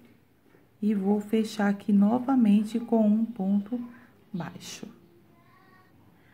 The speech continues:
Novamente, no espaço seguinte,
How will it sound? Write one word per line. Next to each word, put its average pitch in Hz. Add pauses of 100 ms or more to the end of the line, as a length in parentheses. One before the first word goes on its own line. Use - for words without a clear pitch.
(380)
Novamente, 240
no 214
espaço 196
seguinte, 180